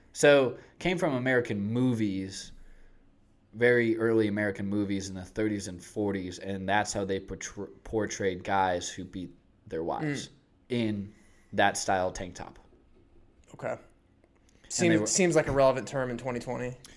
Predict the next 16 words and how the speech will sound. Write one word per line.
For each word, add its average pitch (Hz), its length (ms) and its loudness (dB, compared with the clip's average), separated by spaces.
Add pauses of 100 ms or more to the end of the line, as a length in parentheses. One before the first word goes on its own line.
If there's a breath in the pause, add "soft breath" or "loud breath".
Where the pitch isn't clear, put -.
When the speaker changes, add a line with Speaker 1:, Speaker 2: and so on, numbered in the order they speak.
(180 loud breath)
Speaker 2:
Not. 120 400 -8
Speaker 1:
Yeah, 127 180 4
so - 220 6
it 160 80 10
is, 170 220 6
it 139 140 -2
is 131 380 -2
as 113 200 0
self-explanatory 92 880 -6
as, 165 40 2 (120)
Speaker 2:
Okay. 107 140 -4
Speaker 1:
as 95 140 -8
the 87 80 -16
name. - 100 -20 (120)
But, 147 400 4 (120)
Speaker 2:
Okay. 143 260 2